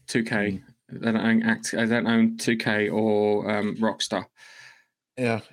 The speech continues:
Speaker 1: Um,
Speaker 2: and I, I don't, I don't see Sony. Well, Sony have indicated they're not doing any kind of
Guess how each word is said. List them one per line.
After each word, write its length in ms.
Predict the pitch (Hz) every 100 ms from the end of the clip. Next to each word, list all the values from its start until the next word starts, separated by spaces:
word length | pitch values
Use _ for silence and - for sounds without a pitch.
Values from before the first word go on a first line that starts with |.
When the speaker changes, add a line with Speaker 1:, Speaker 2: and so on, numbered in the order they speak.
| -
Speaker 1:
Um, 160 | 101
Speaker 2:
and 80 | 127
I, 240 | 135 139 135
I 40 |
don't, 320 | 131 147 147 -
I 100 | 139
don't 260 | 151 147
see 180 | - 135
Sony. 500 | 117 - 123 113 117
Well, 180 | 123 107
Sony 540 | - 127 113 107 104
have 160 | 113 107
indicated 520 | 113 107 110 104 107
they're 140 | 107 107
not 320 | 113 117 107
doing 260 | 95 90
any 220 | 101 98 92
kind 280 | 95 101 95
of 200 | 92